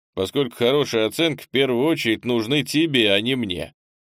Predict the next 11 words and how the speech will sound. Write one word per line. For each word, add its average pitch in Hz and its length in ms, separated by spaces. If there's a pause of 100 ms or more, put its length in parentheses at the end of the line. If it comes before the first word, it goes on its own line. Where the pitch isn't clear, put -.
Подошва 170 680
покачалась 135 960
и 123 160
затем 110 460
опустилась 98 680
вниз. 80 380 (540)
«Кстати, 156 360
миленькие 127 480
трусики», — 95 560 (140)
заметил 92 540
я. 82 200